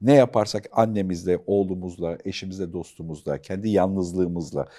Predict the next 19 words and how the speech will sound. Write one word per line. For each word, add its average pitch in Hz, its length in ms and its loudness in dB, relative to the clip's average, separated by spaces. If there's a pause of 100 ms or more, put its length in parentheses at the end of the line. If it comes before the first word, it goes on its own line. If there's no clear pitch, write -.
(200)
konuştuğumuz 123 600 0
her 185 100 0
aşamada 101 540 -4 (340)
kendi 110 360 -2
duygusal 104 480 -2
background'larımızla 78 880 -4
konuşuyoruz. - 680 -16 (440)
Şimdi 196 200 6
bu 190 140 4
be-, 175 300 6
be-, 135 180 2
duygusal 147 440 -2
background'ların 135 640 -4
gücü 131 240 -6
de 92 160 -6
bayağı 104 340 4
böyle, 76 400 -2
bayağı 101 400 6
etkili. - 420 -16